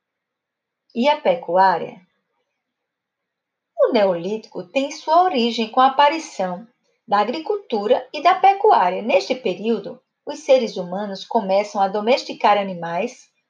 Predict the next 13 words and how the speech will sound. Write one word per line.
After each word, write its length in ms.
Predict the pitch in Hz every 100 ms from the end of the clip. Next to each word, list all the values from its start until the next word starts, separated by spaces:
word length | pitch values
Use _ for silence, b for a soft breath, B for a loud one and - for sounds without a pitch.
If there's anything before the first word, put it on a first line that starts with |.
| _
como 220 | 190 185
as 180 | 185 -
cabras, 680 | - 170 180 202 302 - _ _ _ -
as 220 | 190 185
ovelhas 720 | 180 175 180 180 220 - - _ _ _
e 120 | 427 480
as 100 | 440
vacas, 600 | 233 - 180 - - _ _ _ _ _ _
e 180 | 415 -
delas 540 | 196 196 220 - - -
podiam 420 | 254 214 226 262
obter 680 | 285 285 - - 165 - _ _
carne, 560 | 208 175 202 233 359